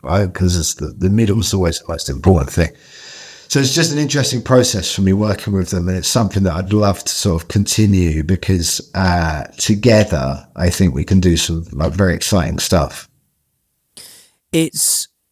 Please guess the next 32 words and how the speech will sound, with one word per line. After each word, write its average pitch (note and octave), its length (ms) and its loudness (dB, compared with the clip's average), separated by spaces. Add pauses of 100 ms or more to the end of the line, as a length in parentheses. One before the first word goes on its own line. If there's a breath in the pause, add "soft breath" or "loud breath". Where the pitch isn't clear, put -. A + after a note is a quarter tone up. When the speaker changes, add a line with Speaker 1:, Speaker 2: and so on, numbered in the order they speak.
(220)
Speaker 2:
what, D#3 320 0
what D3+ 160 0
I - 20 0
find C#3 300 0
so C3+ 120 -2
interesting A#2+ 760 0 (220)
is - 380 -4 (300)
a B2+ 80 0
lot C#3+ 180 4
of A#2 320 -2 (240)
businesses B2 540 0
and G#2+ 160 -2
brands A2+ 480 2
have A#2 340 -6
the A#2+ 180 0
issue A#2+ 300 0
whereby A2 600 0
when C3 180 2
you're C3 100 2
small, A#2 540 -2
you've A2 180 -6
got A2+ 220 0
quality, A2 680 0 (300)
like, A2 180 -2
it's B2 100 -8
easy A#2+ 320 2
to - 120 -6
have A2+ 180 -2
quality A2 500 0 (120)
and, G#2 500 0 (540)
and G#2+ 640 0 (120)
control G#2 640 0